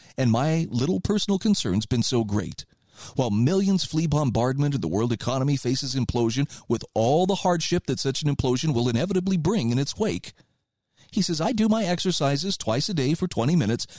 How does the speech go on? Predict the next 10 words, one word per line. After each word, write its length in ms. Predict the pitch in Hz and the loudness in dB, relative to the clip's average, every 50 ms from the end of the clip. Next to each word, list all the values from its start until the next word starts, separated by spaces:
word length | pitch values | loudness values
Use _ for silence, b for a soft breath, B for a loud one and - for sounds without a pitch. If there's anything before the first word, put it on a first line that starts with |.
| B B B | B B B
to 120 | - 233 | 0 2
avoid 280 | 214 165 175 202 202 180 | 2 4 2 2 2 2
the 80 | 175 | 0
muscular 460 | 147 110 117 135 - - 139 113 214 | 0 0 0 -2 0 0 0 0 0
stiffness 460 | 202 - - 196 202 - - 208 - - | 0 0 0 0 0 0 0 -2 0 0
and 120 | 202 170 | 0 0
joint 280 | 135 131 131 139 - - | 2 2 0 0 0 -2
pains 260 | 123 127 131 139 - | 0 0 0 0 0
that 140 | - 117 113 | 0 -2 -2
a 100 | 120 | -2